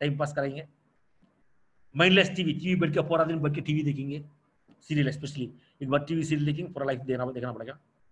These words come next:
Meaningless conversation, ये अच्छा नहीं, ये अच्छा नहीं, ये पार्टी, बीजेपी, कांग्रेस, cricket, World Cup, unnecessary conversation, वो नहीं करना। So ये वाला पूरा not important, not urgent,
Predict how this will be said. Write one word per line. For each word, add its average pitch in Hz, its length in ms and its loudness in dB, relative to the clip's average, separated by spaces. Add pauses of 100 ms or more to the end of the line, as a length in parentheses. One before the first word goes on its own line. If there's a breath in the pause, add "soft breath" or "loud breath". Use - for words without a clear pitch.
(880)
Meaningless 247 300 6
conversation, 175 560 2 (140)
ये 160 100 2
अच्छा 151 320 4
नहीं, 147 220 2
ये 139 120 4
अच्छा 143 220 2
नहीं, 139 160 -2
ये 143 60 2
पार्टी, 139 300 -2
बीजेपी, 135 380 -2
कांग्रेस, 139 440 -4 (380 soft breath)
cricket, 147 560 -2 (160)
World 147 280 4
Cup, 147 400 -6 (480)
unnecessary 170 320 -6
conversation, 123 600 -6
वो 127 80 -14
नहीं 110 120 -12
करना। 92 340 -20 (560)
So 208 80 0
ये 202 60 6
वाला 220 160 8
पूरा 240 320 4
not 220 280 6
important, 190 520 0
not 170 180 2
urgent, 156 300 0